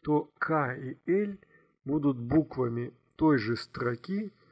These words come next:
которые расположены непосредственно справа от И и К. А, ну и поэтому, а,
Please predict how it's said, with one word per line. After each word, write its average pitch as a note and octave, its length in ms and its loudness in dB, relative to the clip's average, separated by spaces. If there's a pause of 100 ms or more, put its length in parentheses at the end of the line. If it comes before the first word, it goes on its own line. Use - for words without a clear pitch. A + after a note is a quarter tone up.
(280)
которые D#3 540 2
расположены C3 1080 0
непосредственно C3 880 -4
справа B2+ 880 0 (100)
от A2+ 400 -6 (220)
И F#3 320 -2 (680)
и C#3 120 -4
К. A#2+ 480 0 (1600)
А, A#2 380 -2
ну C#3+ 300 -2
и A#2 60 -8 (180)
поэтому, C3+ 600 0 (1400)
а, A#2+ 500 -2